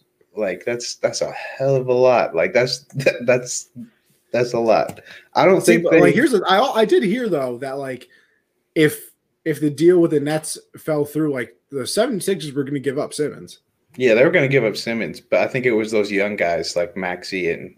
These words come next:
Speaker 1: and Thybulle they didn't, they didn't wanna give up. But just, I, I think they sh-, obviously they were just trying to get rid of Harden at this point,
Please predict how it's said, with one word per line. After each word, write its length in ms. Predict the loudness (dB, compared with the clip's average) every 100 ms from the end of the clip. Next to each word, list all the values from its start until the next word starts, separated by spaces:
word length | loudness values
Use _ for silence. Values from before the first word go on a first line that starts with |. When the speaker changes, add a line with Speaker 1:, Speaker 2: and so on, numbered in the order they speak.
| -14
Speaker 1:
and 180 | -14 -4
Thybulle 400 | 0 0 -2 -4
they 100 | -4
didn't, 380 | -4 -8 -8
they 80 | -6
didn't 180 | -4 -4
wanna 160 | -6 -4
give 220 | -4 0
up. 320 | 0 0 -6 _ _ _ _ _ 0
But 180 | 0
just, 480 | 4 2 0 -6 -16 _
I, 120 | -2
I 140 | 0 0
think 220 | 0 0
they 120 | -2
sh-, 220 | -2 -10 _ _ _ _ _ _ _
obviously 380 | -2 0 0 2
they 120 | 2
were 80 | 2
just 180 | 0 -2
trying 160 | -2
to 40 | 0
get 120 | 0
rid 200 | 2 0
of 80 | 2
Harden 260 | 2 2
at 120 | 0 0
this 160 | -2
point, 380 | -2 -6 -4 -8